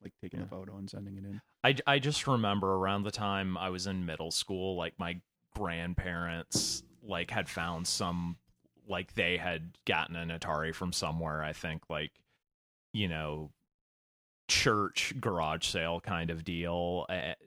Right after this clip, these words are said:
Speaker 2: and they were just looking for something to have for when the grandkids came about, and so, yeah, they had gotten an Atari twenty-six hundred,
Speaker 1: <laughs>
Speaker 2: and I, like, I remember playing, like, I,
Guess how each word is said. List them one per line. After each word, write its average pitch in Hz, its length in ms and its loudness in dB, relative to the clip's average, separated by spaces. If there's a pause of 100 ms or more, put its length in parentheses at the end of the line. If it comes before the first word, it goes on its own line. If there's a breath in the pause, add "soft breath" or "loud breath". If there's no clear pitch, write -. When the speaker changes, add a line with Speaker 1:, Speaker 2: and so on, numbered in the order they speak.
Speaker 2:
and 139 160 8
they 151 140 12
were 147 120 10
just 120 200 2
looking 104 260 0
for 92 100 -4
something 95 400 0
to 85 80 0
have 76 320 -2
for 95 160 -2
when 82 160 -2
the 87 80 -2
grandkids 85 600 -4
came 90 180 0
about, 92 520 2
and 90 120 -4
so, 82 400 -4
yeah, 80 240 -2
they 85 180 -4
had 87 200 -4
gotten 82 520 -2
an 98 120 -4
Atari 87 400 -2
twenty-six 87 520 -4
hundred, 90 600 -2
Speaker 1:
<laughs> 151 420 -2
Speaker 2:
and 120 160 4
I, 117 260 8
like, 113 320 2
I 110 100 6
remember 101 500 2
playing, 90 440 -4
like, 85 220 -6 (240)
I, 107 220 4